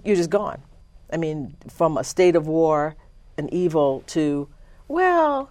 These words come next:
you know, I could do this in a way that makes it all right," then that's a way of comforting yourself about this. And he becomes comfortable, uh,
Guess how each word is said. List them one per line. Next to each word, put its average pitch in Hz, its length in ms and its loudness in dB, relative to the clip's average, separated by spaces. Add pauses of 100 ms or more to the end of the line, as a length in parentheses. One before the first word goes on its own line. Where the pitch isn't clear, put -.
you 220 120 -2
know, 170 480 0
I 185 140 4
could 180 180 -4
do 180 180 0
this 160 220 -2
in 156 100 -6
a 143 60 -6
way 139 180 -2
that 143 160 -4
makes 139 280 -10
it 131 80 -4
all 123 160 -6
right," 139 320 -8 (520)
then 165 300 0
that's 185 280 -2
a 185 60 -2
way 156 200 -2
of 139 120 -10
comforting 156 500 -10
yourself 131 500 -8
about 127 320 -8
this. - 240 -10
And - 100 -6
he 180 80 -6
becomes 175 400 -8
comfortable, 190 540 -12 (460)
uh, 135 320 -10